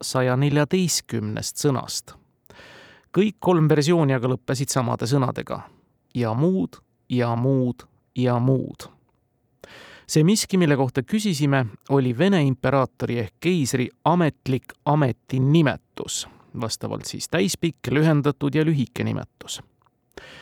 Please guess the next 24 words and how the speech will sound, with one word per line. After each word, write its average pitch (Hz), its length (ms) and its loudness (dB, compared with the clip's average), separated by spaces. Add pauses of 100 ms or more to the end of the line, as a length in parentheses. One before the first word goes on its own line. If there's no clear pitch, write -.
(480)
Kõige 190 300 4
õigesti 156 340 2
vastanute 160 560 2
vahel 139 240 2
naeratas 127 560 0
loosiõnn 139 560 0
kuulaja 127 460 2 (100)
Roosi 139 420 0
Raudele 123 520 0 (100)
Viljandimaalt. 113 800 -4 (180)
Palju 120 320 0
õnne, 151 300 4 (260)
teiega 143 320 2
võtame 117 460 -2
ühendust. 110 560 -6 (1200)
Uus 202 240 2
nädala 160 320 2
küsimus 143 400 2
kõlab 127 320 0
järgmiselt 110 880 -4 (240)
ja 120 320 -2
tõukub 135 400 -4
mõnevõrra 131 480 0
ka 175 80 0